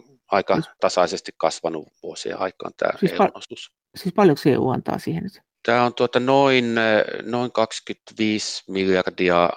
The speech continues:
Speaker 1: dollaria on tää, niin kuin mitä suoraan tulee.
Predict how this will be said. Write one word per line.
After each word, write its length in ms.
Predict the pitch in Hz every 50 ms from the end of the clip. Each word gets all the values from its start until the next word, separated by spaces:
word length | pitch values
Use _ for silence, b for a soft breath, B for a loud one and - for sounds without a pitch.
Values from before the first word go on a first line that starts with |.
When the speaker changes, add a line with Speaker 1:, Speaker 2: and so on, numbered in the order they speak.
| - - _ _ _ - 147 135 113 98
Speaker 1:
dollaria 600 | 104 98 98 98 92 90 87 90 87 90 87 82
on 200 | 78 87 85 - -
tää, 380 | - 80 80 82 82 80 - - _ - - _ _ -
niin 100 | 87 90
kuin 180 | - 90 85 -
mitä 260 | 135 123 - - -
suoraan 440 | - - - 110 110 113 117 110 98 -
tulee. 440 | - 104 104 101 101 101 98 95 -